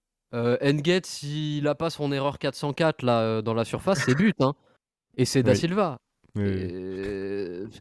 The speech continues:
Speaker 1: pour la relance, c'est compliqué. Euh... Et,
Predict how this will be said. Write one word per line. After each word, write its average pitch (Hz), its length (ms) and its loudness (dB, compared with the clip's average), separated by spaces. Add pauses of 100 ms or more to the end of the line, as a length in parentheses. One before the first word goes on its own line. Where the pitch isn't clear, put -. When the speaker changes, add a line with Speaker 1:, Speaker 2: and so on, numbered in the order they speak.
(400)
Speaker 1:
pour 156 200 4
la 156 120 8
relance, 175 480 8
c'est - 180 -2
compliqué. 185 840 0
Euh... 110 1000 -6 (300)
Et, 147 80 4